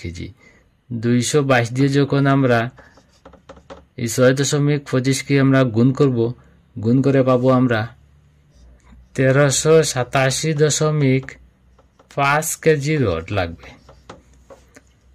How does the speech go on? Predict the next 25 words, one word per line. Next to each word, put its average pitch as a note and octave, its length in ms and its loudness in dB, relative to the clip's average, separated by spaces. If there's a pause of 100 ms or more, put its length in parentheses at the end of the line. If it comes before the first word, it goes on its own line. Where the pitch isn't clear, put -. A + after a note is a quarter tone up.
(120)
তো - 60 -8 (100)
এই D3 60 0 (100)
চারটি C3 380 -2
ঢালাই D#3 280 4
করতে D3+ 180 2 (100)
আমাদের C#3+ 300 0
লাগবে C3+ 280 0 (640)
তেরোশো C#3 500 -2
সাতাশি C3+ 460 -2
দশমিক C#3+ 420 -2 (100)
পাঁচ C3+ 180 0 (100)
কেজি D3 340 -2
রড। D2+ 200 -6 (1080)
তো C3 60 -12 (120)
বন্ধুরা, E3 320 0 (160)
এইভাবে E3 380 2
আপনারা D3 300 -4 (680)
চার B2+ 200 -4 (100)
ঢালাইয়ের C#3+ 440 2
হিসাব A2+ 280 -6
করবেন, G2+ 280 -6 (140)
রড, C3 180 0 (140)
বালি, A#2 320 0
সিমেন্ট B2+ 360 -2 (120)
ও - 20 -6